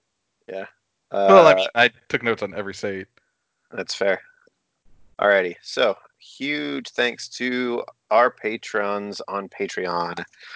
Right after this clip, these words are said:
Speaker 1: Uh, you guys, we, we are flabberla-, flabbergasted and amazed that you guys are continuing to give us so much support. We know things are rough for everybody, so for those of you that are contributing, thank you very much. Um,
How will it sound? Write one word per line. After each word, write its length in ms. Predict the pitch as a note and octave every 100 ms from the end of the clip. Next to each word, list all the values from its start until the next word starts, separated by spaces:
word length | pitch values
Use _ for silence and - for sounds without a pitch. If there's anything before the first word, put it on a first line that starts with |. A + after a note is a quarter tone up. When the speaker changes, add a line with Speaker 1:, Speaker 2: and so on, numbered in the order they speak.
| - - -
Speaker 1:
Uh, 400 | F2 F#2 F2+ F2 E2
you 120 | F#2+
guys, 480 | G2 F#2+ F#2 - - _ _
we, 380 | G2+ F#2+ F#2 - _
we 160 | G2+ G2+
are 220 | F2 E2 _ _ _
flabberla-, 480 | - A#2 A2 G#2 G#2+ -
flabbergasted 760 | - - A#2 B2 A#2 A2 - G2+
and 100 | F#2+
amazed 380 | F#2+ G2 F#2+
that 80 | F2
you 60 | F2+
guys 180 | F#2 F2
are 40 |
continuing 500 | E2 F2+ F#2+ F#2 F2+ -
to 100 | -
give 120 | F#2
us 100 | F2+
so 80 | G2
much 140 | F#2
support. 400 | - - A#2 A2 -
We 80 |
know 120 | F#2+ F#2+
things 220 | G2 F2+
are 60 |
rough 140 | F#2 F2
for 120 | G2
everybody, 380 | F2+ F2 F2+ F2+
so 160 | -
for 80 | F2
those 180 | G2 F#2
of 60 | F#2
you 60 |
that 100 | F2+
are 100 | F2+
contributing, 460 | - - F#2 F#2 F2+ - - - -
thank 100 | G2+
you 80 | F2
very 140 | F2+
much. 320 | F2 F2+ - -
Um, 220 | F#2 F#2